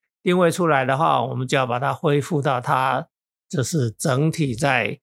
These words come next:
生理上面可以接受得到，我们能够把它复健回来的程度。这些咬合器，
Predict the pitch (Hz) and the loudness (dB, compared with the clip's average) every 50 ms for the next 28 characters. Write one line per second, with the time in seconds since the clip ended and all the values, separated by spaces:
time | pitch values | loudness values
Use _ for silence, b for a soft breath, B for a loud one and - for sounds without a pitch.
0 | _ _ - - - - 180 180 180 180 180 165 131 - - 110 - 185 156 139 | _ _ -10 -2 2 4 4 4 4 4 4 2 2 0 -2 -2 0 2 2 2
1 | 135 139 143 135 123 120 - - 160 151 131 120 120 - 165 135 135 135 127 - | 2 2 2 2 0 0 -2 0 0 2 0 0 -2 0 0 2 2 2 2 2
2 | 160 131 113 120 123 123 - 123 120 104 98 120 127 120 123 127 131 127 120 120 | 0 0 0 -2 -2 0 0 0 0 0 -2 -4 -6 -8 -6 -4 -2 -2 -2 -2
3 | 120 123 147 139 113 - - 185 147 123 - - 151 135 117 107 - 113 - - | -2 -2 -2 -4 -4 -2 0 0 0 0 0 0 0 0 -2 -2 -4 -4 -4 -4
4 | - - - - - - - - 202 202 - - - - - _ _ _ _ - | -4 -4 -4 -6 -6 -6 -8 -8 -8 -8 -6 -6 -6 -8 -10 _ _ _ _ -2
5 | - 175 160 151 - 160 156 160 156 156 160 165 147 156 143 135 131 123 120 110 | 0 0 0 2 2 2 2 2 2 2 2 0 -2 -2 0 0 2 2 2 0
6 | 127 131 123 135 - - 185 165 147 127 120 120 | 0 0 0 2 2 2 2 2 2 0 -2 -4